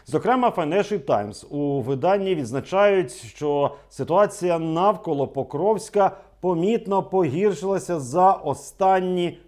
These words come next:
тижні, коли невеликі групи російських підрозділів почали просочуватися крізь слабо укомплектовані українські оборонні споруди та входити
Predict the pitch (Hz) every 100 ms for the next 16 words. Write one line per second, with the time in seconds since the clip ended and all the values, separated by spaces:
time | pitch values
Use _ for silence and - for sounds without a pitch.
0 | - 170 160 139 123 107 143 131 147 147
1 | 180 208 143 151 165 147 135 - 143 151
2 | 139 147 151 202 147 135 120 127 151 170
3 | 175 - - - 175 185 - 190 196 -
4 | 147 127 123 - 113 - 156 143 - _
5 | - 165 170 180 165 165 165 143 143 139
6 | 165 165 156 151 135 123 135 147 143 -
7 | 131 131 131 127 131 123 - 131 185 160
8 | 151 - - _ 131 113 175 156 143 143